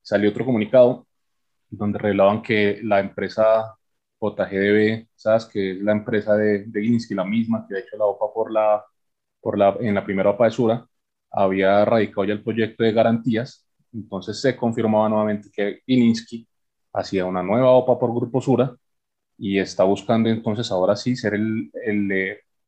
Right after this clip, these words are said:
accionista número uno, el principal accionista, eh, de, de Grupo Sura, eh, dado que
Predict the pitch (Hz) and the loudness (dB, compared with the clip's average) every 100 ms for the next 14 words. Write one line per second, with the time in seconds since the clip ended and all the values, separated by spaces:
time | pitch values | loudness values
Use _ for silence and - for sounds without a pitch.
0 | _ - 107 - 101 98 - 113 113 113 | _ -6 -4 -2 -4 -4 -2 0 2 2
1 | 113 - 120 113 113 113 101 101 - 101 | 0 0 0 0 -2 -4 -8 -6 -4 -2
2 | 110 117 117 110 - 120 - _ _ _ | -2 0 0 0 -4 -10 -12 _ _ _
3 | _ - 95 95 95 98 98 95 104 107 | _ -8 -2 0 0 0 0 0 -6 -12
4 | 117 101 98 92 120 127 110 113 - _ | -4 -4 -2 -4 0 2 2 0 -8 _
5 | _ _ _ 95 95 95 92 101 104 104 | _ _ _ -4 -2 -2 2 2 2 -2
6 | 117 107 101 | -4 -4 -6